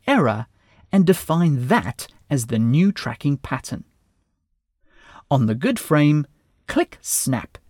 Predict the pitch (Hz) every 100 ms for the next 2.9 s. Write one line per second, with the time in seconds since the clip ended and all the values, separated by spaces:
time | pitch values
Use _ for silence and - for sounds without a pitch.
0 | - 117 117 - 127 143 151 - 127 156
1 | 262 - 127 - 131 - 107 110 175 -
2 | - 151 - 147 123 117 - - -